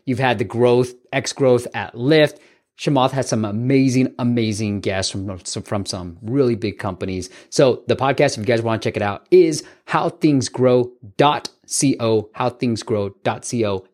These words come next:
And if you wanna learn more about how Chamath can help you with your paid acquisitions,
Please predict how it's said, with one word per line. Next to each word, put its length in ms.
And 320
if 100
you 60
wanna 180
learn 260
more 240
about 340
how 400
Chamath 480
can 120
help 360
you 340
with 240
your 140
paid 220
acquisitions, 720